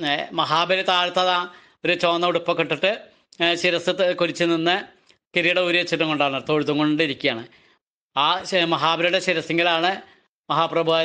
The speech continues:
നമ്മുടെ വാമനമൂർത്തി ചവിട്ടിക്കൊണ്ട് നിൽക്കണത്. മറ്റേ കാലിങ്ങനെ ഊന്നി നിൽക്കുകയാണ്. ഇങ്ങനെ ഉയരത്തിലേക്ക് ഇങ്ങനെ കാലെത്താണ്ട് ഇങ്ങനെ ഊന്നി, ഇടത്തെ കാലിങ്ങനെ ഊന്നി പിടിക്കില്ല, അതുപോലെ ഒരു ചവിട്ടിക്കൊണ്ട് നല്ല രസം, നല്ല കൗതുകത്തിലാ നിൽപ്പും, നല്ല ഭംഗിയുണ്ട് കാണാൻ. ഏ,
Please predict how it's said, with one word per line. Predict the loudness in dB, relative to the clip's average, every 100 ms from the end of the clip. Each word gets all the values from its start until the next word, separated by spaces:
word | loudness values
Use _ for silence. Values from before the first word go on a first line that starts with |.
| 0
നമ്മുടെ | 0 0 2
വാമനമൂർത്തി | 0 0 0 -2 -2 -4 -2
ചവിട്ടിക്കൊണ്ട് | -2 0 -2 -2
നിൽക്കണത്. | -4 -2 -2 -2 -4
മറ്റേ | -2 0 0
കാലിങ്ങനെ | 0 0 0 0
ഊന്നി | 0 0 -2
നിൽക്കുകയാണ്. | -2 -2 -4 -8 -12
ഇങ്ങനെ | -2 0
ഉയരത്തിലേക്ക് | 0 0 -4 -2
ഇങ്ങനെ | 0 0
കാലെത്താണ്ട് | 0 0 0 0
ഇങ്ങനെ | 0 0
ഊന്നി, | 0 -2
ഇടത്തെ | -2 0
കാലിങ്ങനെ | 0 -2 -4
ഊന്നി | -2 -4
പിടിക്കില്ല, | -4 -2 -2
അതുപോലെ | -2 -2 -2
ഒരു | -6 -10 -12 -4
ചവിട്ടിക്കൊണ്ട് | -4 -2 -2 0 2
നല്ല | 0 2 0 0
രസം, | 2 0
നല്ല | 0 0
കൗതുകത്തിലാ | 0 0 0 0 0 0
നിൽപ്പും, | -2 -4 -6 -4
നല്ല | -2 -2 -2
ഭംഗിയുണ്ട് | -2 -2 -2
കാണാൻ. | -4 -6 -12 -20 -20 _
ഏ, | -6